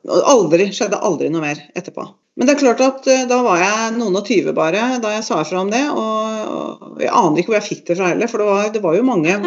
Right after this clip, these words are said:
voksne menn rundt bordet. Men det jeg da også opplevde, var at ingen av de andre kommenterte det. Ingen sa, "Jeg er helt enig, slutt med det", eller noe sånt, som jeg hadde håpet at de skulle gjøre.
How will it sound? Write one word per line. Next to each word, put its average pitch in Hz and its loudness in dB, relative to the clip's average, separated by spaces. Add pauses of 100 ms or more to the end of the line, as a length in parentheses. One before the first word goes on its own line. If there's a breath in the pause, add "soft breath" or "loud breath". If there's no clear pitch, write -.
voksne 190 -8
menn 180 2
rundt 196 -4
bordet. 233 4 (720 soft breath)
Men 262 6
det 254 6
jeg 247 4
da 233 4 (140)
også 202 -2
opplevde, 220 -2
var 262 2
at 359 -4
ingen 202 6
av 202 2
de 277 2
andre 196 0
kommenterte 202 -4
det. - -12 (240)
Ingen 226 4
sa, 202 2
"Jeg 220 2
er 220 0
helt 180 0
enig, 160 -2
slutt 165 -4
med 175 -6
det", 160 -2
eller 156 -6
noe - -6
sånt, 190 -8 (400)
som 220 -4
jeg - 0
hadde 208 0
håpet 214 -2
at 151 -8
de 180 -14
skulle 196 -4
gjøre. 180 0